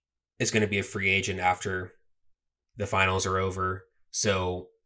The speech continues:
and it obviously hasn't worked for them. So they could potentially be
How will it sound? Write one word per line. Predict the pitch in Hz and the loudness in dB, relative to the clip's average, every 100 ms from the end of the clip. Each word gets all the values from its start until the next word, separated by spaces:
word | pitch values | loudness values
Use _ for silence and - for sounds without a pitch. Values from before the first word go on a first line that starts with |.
| _ | _
and | - 104 | 0 2
it | |
obviously | 92 95 95 98 | 2 0 0 2
hasn't | 95 92 87 | 2 0 -2
worked | 90 | -4
for | - 87 | -2 -6
them. | 87 85 | -6 -2
So | - 92 87 | 0 0 -2
they | 90 104 | -2 -2
could | 107 | 0
potentially | 104 107 104 - 104 | -2 0 0 0 -2
be | 101 104 104 104 98 | -4 -4 -2 -4 -6